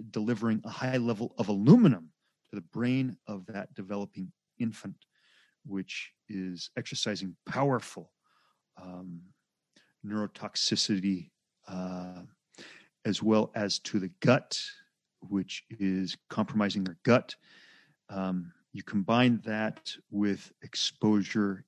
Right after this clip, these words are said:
even in minute amounts to glyphosate, and therefore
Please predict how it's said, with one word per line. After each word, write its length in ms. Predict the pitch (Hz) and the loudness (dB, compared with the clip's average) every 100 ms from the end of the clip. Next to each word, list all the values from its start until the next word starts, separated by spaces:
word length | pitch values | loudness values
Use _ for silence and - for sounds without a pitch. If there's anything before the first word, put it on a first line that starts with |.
| _ 127 | _ 2
even 400 | 120 98 110 107 | 2 2 0 0
in 140 | 117 101 | -2 0
minute 500 | 101 92 104 156 - 127 | 2 2 8 8 8 0
amounts 360 | 120 107 110 | 0 -2 -2
to 120 | - 104 | -4 -4
glyphosate, 960 | 104 104 85 - 120 - - 95 - - - - - - _ - | -2 -4 -4 -2 0 2 0 -2 -8 -20 -20 -18 -18 -20 _ -2
and 480 | 104 98 98 87 - | 0 2 0 -2 -10
therefore 840 | - 104 101 - 101 98 95 90 | -4 -2 -2 -2 -2 0 0 -4